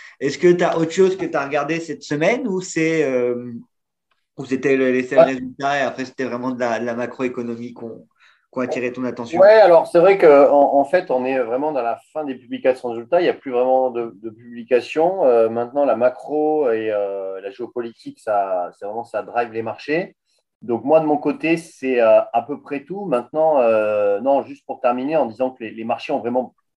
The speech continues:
Speaker 2: fortement rebondi, on peut le dire quand même, hein, huit pour cent, euh, quand même pour le Nasdaq la semaine dernière. Euh, donc, euh, maintenant, on est un peu à la croisée des chemins. Donc, euh, il y a, il y a, si on voit le verre à moitié plein, on se dit, bah, c'est le début quand même d'un rebond significatif et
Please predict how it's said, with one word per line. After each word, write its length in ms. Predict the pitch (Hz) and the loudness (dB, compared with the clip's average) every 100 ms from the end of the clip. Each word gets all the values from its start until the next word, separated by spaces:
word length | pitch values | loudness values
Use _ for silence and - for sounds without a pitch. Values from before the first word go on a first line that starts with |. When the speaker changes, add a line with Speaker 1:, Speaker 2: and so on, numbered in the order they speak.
| _ | _
Speaker 2:
fortement 500 | - 147 - 147 143 | -8 -8 -4 -2 -2
rebondi, 380 | 131 135 156 | -2 -4 -4
on 80 | 139 | -6
peut 100 | - | -6
le 80 | 117 | -10
dire 240 | 135 139 | -6 -6
quand 100 | - | -4
même, 200 | 104 120 | -4 -2
hein, 200 | 110 104 98 | -6 -6 -8
huit 180 | 95 | -14
pour 200 | 107 _ | -20 _
cent, 380 | - 113 117 104 | -10 -6 -4 -6
euh, 160 | 80 64 - _ _ _ _ _ _ | -8 -14 -20 _ _ _ _ _ _
quand 60 | 101 | -10
même 140 | 101 | -10
pour 100 | 95 | -10
le 60 | 98 | -6
Nasdaq 340 | 104 104 113 | -6 -4 -6
la 80 | 104 | -6
semaine 220 | - 98 | -12 -8
dernière. 480 | 95 95 110 139 123 | -6 -6 -4 -4 -2
Euh, 260 | 95 92 92 | 0 -2 -4
donc, 240 | 107 110 | -8 -6
euh, 200 | 113 104 _ _ _ - | -6 -6 _ _ _ -8
maintenant, 320 | 120 151 160 | 0 2 4
on 40 | |
est 40 | 131 | 4
un 120 | 123 | 2
peu 120 | 160 | 2
à 60 | 151 | 2
la 100 | 127 | 0
croisée 320 | - 139 143 | 0 -4 -4
des 160 | 139 | -10
chemins. 320 | 139 - 131 160 | -10 -4 -4 -4
Donc, 240 | 120 - | -8 -12
euh, 160 | 113 98 _ _ _ | -14 -14 _ _ _
il 60 | 113 | -2
y 20 | |
a, 400 | 113 110 110 110 | 2 4 4 2
il 80 | 110 | 0
y 60 | 120 | -2
a, 240 | 117 104 87 87 85 | 0 -2 -10 -20 _
si 160 | - | -12
on 100 | 143 | -8
voit 200 | 139 160 | 2 2
le 100 | 151 | 2
verre 240 | 117 127 139 | -2 0 0
à 60 | |
moitié 320 | 127 131 131 139 | 0 -4 -6 -14
plein, 240 | 147 156 | -6 -4
on 160 | 131 117 | -4 -6
se 40 | |
dit, 140 | 123 | -14
bah, 120 | 139 113 | -10 -10
c'est 120 | - | -10
le 80 | 110 | -10
début 300 | 127 131 147 | -10 -10 -4
quand 160 | 135 | -2
même 80 | 131 | 0
d'un 80 | 117 | -2
rebond 580 | 113 117 131 147 156 156 _ _ _ _ | -4 -6 -6 -8 -10 _ _ _ _ _
significatif 920 | _ 127 127 135 123 135 - 165 170 | _ -20 -20 -16 -8 -8 -8 -12 -10
et 100 | 131 | -10